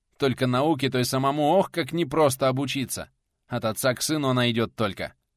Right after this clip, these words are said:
А как с отцом что случится, таки все, что ли? Вон княжичей поучать, чтобы правители из них ладные, да с верой ладной в сердце, кто будет? Чтобы и храмы поддерживал,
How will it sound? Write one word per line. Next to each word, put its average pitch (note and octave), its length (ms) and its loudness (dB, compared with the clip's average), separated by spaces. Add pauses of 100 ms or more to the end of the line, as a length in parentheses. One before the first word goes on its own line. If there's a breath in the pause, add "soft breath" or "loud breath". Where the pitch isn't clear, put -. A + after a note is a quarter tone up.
(360 soft breath)
А D#3 100 2
как G3 200 0
с - 60 2
отцом E3+ 360 2
что D#3 200 2
случится, D3+ 480 0
таки C3+ 220 -2
все, F#3+ 260 0
что C#3 200 -4
ли? F#2 160 -10 (420)
Вон G3+ 260 0
княжичей F#3 600 2
поучать, D#3 540 2 (160)
чтобы E3 280 2
правители E3+ 500 2
из C3 140 2
них D3+ 220 -2
ладные, F3 340 4
да C3+ 140 2
с C#3+ 100 -4
верой E3+ 260 2
ладной B2 360 4
в B2+ 60 -6
сердце, B2 360 -4
кто G3 240 -2
будет? G#2+ 260 -4 (640 soft breath)
Чтобы C#3+ 340 0
и B2+ 40 4
храмы G3+ 340 2
поддерживал, A2 720 2